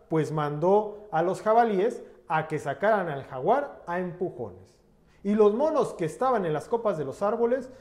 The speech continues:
tomaron también frutos, aguacatillos,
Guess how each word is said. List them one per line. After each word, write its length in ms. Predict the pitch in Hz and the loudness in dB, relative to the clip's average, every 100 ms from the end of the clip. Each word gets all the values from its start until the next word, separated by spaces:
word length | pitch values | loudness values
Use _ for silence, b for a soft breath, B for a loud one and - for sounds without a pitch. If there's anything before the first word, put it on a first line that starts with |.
| B B | B B
tomaron 560 | - 165 160 196 214 196 | 4 4 6 4 4 2
también 420 | 165 147 175 190 | -2 -2 -2 -2
frutos, 600 | - 160 175 175 - - - - | -4 -6 -6 -6 -14 -16 -10 -2
aguacatillos, 920 | 170 156 151 143 131 202 170 135 - | 0 2 0 -2 -4 -4 -4 -6 -10